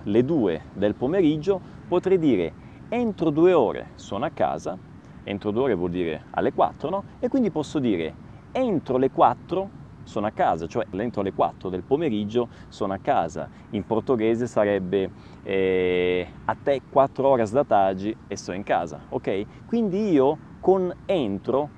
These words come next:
posso indicare sia la quantità di ore, quindi entro due ore, entro tre ore, entro quattro ore, ma posso indicare anche l'ora precisa, no? Cioè entro le quattro,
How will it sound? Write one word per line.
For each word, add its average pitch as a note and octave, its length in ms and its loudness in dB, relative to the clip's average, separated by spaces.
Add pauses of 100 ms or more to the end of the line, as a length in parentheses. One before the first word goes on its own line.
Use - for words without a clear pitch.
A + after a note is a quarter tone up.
(100)
posso F#3 340 -2
indicare D#3 580 0
sia F#3+ 560 -4 (100)
la A2 200 4
quantità C#3+ 580 0
di A#2+ 160 0
ore, F2+ 360 -2 (300)
quindi D#2 400 -4 (280)
entro A2+ 340 0
due G2 200 2
ore, E2+ 360 0
entro F#2 280 -6
tre E2+ 220 -6
ore, F2+ 280 0
entro E2+ 220 -8
quattro F2+ 340 -6
ore, D#2+ 280 -6 (600)
ma C4+ 100 2
posso A3 280 0
indicare G3+ 440 2
anche A3 440 -4 (200)
l'ora F3+ 500 4 (160)
precisa, G#2+ 560 -2
no? C3 220 -2 (160)
Cioè G#2+ 260 2 (240)
entro C#3 460 0
le B2 100 4
quattro, - 540 0